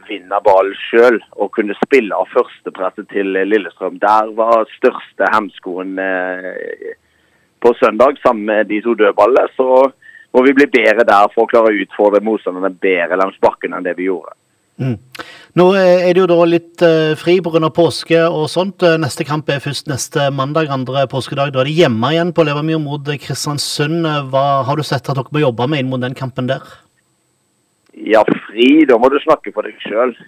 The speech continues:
Speaker 1: Eh, fotballspillere har aldri påskeferie. Der er det trening hver eneste bide i dag. Så, eh,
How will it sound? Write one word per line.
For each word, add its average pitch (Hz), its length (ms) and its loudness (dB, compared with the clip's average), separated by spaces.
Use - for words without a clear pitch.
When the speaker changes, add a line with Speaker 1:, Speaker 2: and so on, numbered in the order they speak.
Speaker 1:
Eh, 104 260 -2
fotballspillere 104 840 -4
har 120 240 -2
aldri 113 220 -4
påskeferie. 85 920 -4
Der 113 180 0
er 127 100 -2
det 135 140 -8
trening 101 420 -2
hver 104 220 -4
eneste 95 480 -8
bide 95 320 -6
i 87 60 -4
dag. 90 260 0
Så, 107 360 4
eh, 107 60 -2